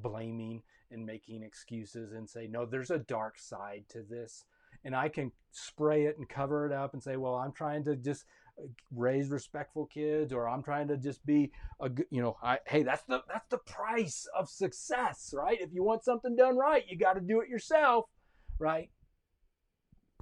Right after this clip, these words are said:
Maybe there's a dark side to it.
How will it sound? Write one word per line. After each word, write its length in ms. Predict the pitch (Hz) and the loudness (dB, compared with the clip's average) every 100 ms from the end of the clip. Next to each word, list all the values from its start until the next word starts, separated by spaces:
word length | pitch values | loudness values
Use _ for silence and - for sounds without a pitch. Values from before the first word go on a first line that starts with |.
| - - - _ - - - - - - - | -14 -16 -20 _ -14 -14 -18 -18 -18 -20 -18
Maybe 280 | 110 110 110 | -14 -12 -12
there's 220 | 101 92 | -12 -14
a 60 | 90 | -14
dark 320 | 90 85 - | -14 -14 -18
side 260 | - - - | -20 -20 -20
to 120 | - | -20
it. 220 | - _ | -20 _